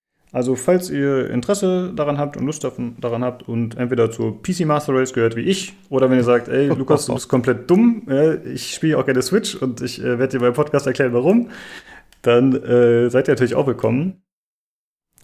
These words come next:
Und, äh, ja, ihr wisst ja, wie ihr uns kontaktieren könnt, aber ich nenne das jetzt alles nochmal. Und zwar könnt ihr uns entweder per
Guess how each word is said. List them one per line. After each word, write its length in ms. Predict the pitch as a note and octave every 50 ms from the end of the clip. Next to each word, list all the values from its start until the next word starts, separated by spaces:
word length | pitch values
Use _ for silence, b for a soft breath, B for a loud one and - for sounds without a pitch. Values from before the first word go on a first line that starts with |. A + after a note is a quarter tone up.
| _ _ - - _
Und, 520 | _ B2 A#2+ A#2 A2+ A2+ A2+ A2 A2 A2 -
äh, 340 | A#2+ A#2+ A2+ A2+ A2 A2 A2
ja, 140 | A2 A2+ G#2
ihr 100 | G2+ A2
wisst 240 | B2 D#3 D3+ - -
ja, 180 | D3 C#3+ C#3 B2+
wie 40 | C3
ihr 60 | C#3
uns 100 | C3+ B2+
kontaktieren 380 | - C#3 - A#2 A2+ - B2+ B2
könnt, 140 | B2 A#2 A2+
aber 100 | G#2+ G#2+
ich 80 | G#2+ -
nenne 120 | C#3 D3
das 100 | D3 C#3
jetzt 120 | C#3+ - -
alles 140 | B2+ A#2+ -
nochmal. 420 | A#2+ A#2 A#2 A2+ A#2 A#2 A#2 - _ _ _ _ _ _ _ _ _ _ _ _ _ _
Und 400 | - B2+ C3+ C3 C3+ C3 - - _ _ - _ _ _ _
zwar 560 | - - - A2 A#2 A#2+ A#2+ A#2+ A#2 A#2 A#2
könnt 240 | - - B2+ C3 B2
ihr 140 | A#2 A2+ -
uns 280 | - A#2 A#2 A2+ A2+ -
entweder 520 | - C3 A#2 A2+ A2+ - A2 G#2 G#2 G2+ G2
per 340 | F#2+ - - G2+ G2 G2